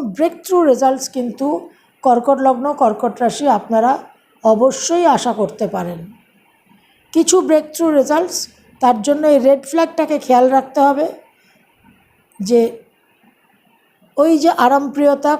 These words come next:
কর্মবিমুখতা, একটা ইনডিসিপ্লিন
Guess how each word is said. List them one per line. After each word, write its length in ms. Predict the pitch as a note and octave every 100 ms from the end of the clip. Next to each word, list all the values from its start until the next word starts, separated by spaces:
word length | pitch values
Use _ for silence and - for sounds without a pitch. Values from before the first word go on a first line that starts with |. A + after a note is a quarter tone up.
| -
কর্মবিমুখতা, 960 | B3+ A#3 B3+ C4 B3 C4 C4 C4+ C4+ C#4 - - _ _ _ _
একটা 380 | A3+ A3 - C4 B3 - - _ _ _ _ _ _ _ _ _ _ _ _ -
ইনডিসিপ্লিন 880 | D4 D#4+ D4 E4 E4 D#4 - D4